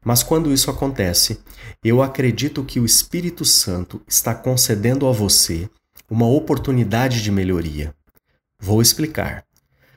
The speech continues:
Quando uma área piora em nossa vida, significa que estamos sendo convidados a olhar com mais carinho e dedicação para essa área. Certamente, existe algo nessa área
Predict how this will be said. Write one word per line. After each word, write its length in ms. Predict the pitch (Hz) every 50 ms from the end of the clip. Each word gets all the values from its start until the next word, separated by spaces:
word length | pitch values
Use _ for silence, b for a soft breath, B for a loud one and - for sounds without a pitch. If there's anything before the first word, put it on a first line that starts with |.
| _ _ _
Quando 260 | - 135 143 160 180
uma 200 | 175 180 175 160
área 300 | 139 139 147 156 160 156
piora 500 | - - - 117 107 101 101 104 104 101
em 100 | 90 87
nossa 300 | 87 90 87 - - 87
vida, 420 | 80 78 90 98 95 - 76 76 - - b b b b b b b
significa 720 | - - - 107 107 113 120 113 - - 135 131 147 139
que 100 | - 131
estamos 400 | 127 - - 135 131 127 123 -
sendo 400 | - - - 120 107 110 107 104
convidados 1040 | 104 - - 151 165 170 143 127 110 98 98 98 101 92 90 - 71 73 - - - B B B B B _ _
a 100 | - 107
olhar 460 | 107 104 107 104 110 113 123 135 131
com 120 | - - 123
mais 440 | 113 110 117 135 165 190 196 - -
carinho 600 | - 160 131 113 104 113 120 131 135 139 - - -
e 80 | 131
dedicação 720 | 120 110 123 120 - - - 117 104 - - - 147 156 156
para 240 | - 110 98 98 90
essa 340 | 90 85 85 98 - 98
área. 440 | 87 85 78 80 - - - 90 - _ _ _ _ _ _ _ _ _ _ _ _ _ _ _ _ _ _
Certamente, 920 | - - - - 131 139 139 - 175 185 170 120 104 104 107 104 - - B B B B B _ -
existe 440 | 110 98 90 110 113 - - -
algo 240 | 113 104 104 101 104
nessa 340 | 101 101 104 - - - 120
área 380 | 101 101 98 101 110 120 123